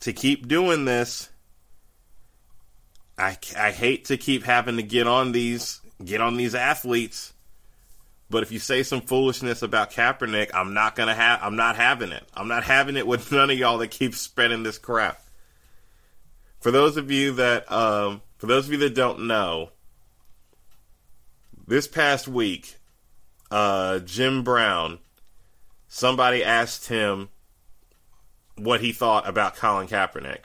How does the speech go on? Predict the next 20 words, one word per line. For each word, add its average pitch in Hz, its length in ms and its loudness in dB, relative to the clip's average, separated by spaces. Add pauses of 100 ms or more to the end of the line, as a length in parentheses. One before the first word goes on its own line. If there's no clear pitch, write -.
(280)
And 107 160 0
before 151 520 2
we, 143 160 -6 (460)
eh, 123 260 2 (140)
as 120 240 0
of 104 160 0
right 110 220 2
now, 80 400 -2 (540)
and 127 140 4
before 190 440 2
I 147 200 2 (960)
get 143 140 2
into 139 220 2
it, 110 60 2
I 110 100 4
just 165 300 0
wanna 190 200 0
throw 151 280 2
out 113 260 2
there, 165 280 0